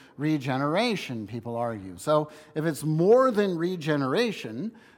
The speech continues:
Titus three, verse five is not just speaking of baptism.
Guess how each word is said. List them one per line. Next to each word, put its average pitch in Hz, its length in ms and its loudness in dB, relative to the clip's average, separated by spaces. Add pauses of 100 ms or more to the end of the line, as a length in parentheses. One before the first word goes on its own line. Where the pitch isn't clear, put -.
Titus 214 440 4
three, 196 180 4
verse 170 280 0
five 175 520 2
is 143 160 -4
not 175 280 2
just 165 280 -4
speaking 208 560 -2
of 143 300 0
baptism. 156 720 0